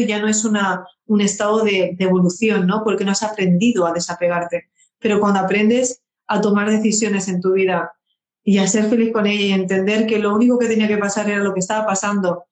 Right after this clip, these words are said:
y, a, y, y seguir, porque estamos en un momento que, si os fijáis,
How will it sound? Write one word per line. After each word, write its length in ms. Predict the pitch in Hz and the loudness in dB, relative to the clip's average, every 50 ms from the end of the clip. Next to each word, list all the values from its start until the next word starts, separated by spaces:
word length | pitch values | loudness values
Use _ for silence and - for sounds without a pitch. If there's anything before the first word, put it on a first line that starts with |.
| _ _ _ | _ _ _
y, 140 | _ 226 208 | _ -2 0
a, 240 | 196 190 190 185 190 - | 2 2 0 -2 -2 -2
y, 380 | 214 196 190 185 175 175 - _ _ | 0 2 2 0 0 -2 -6 _ _
y 160 | _ 233 226 - | _ 0 2 2
seguir, 760 | - - - 214 190 185 180 190 240 254 233 208 220 262 269 - - _ _ _ _ _ | 2 0 0 0 2 2 2 2 2 2 2 2 0 0 -2 -4 -10 _ _ _ _ _
porque 720 | - 202 196 190 190 214 196 185 185 180 180 180 - - _ _ | -2 0 0 2 0 0 0 0 0 -2 -4 -6 -10 -18 _ _
estamos 460 | - 196 180 185 220 214 226 247 - 262 | -2 -2 -2 0 0 0 2 2 2 2
en 80 | 247 | 2
un 80 | 240 220 | 2 2
momento 420 | 214 202 208 220 220 226 214 202 | 2 2 2 0 0 -2 -2 -2
que, 100 | 190 196 | -2 -2
si 60 | 190 | -2
os 100 | 190 185 | -2 -2
fijáis, 640 | - 190 185 185 214 214 208 202 202 233 220 - - | -2 -2 -2 -2 -2 -4 -2 -2 -2 -2 -4 -6 -12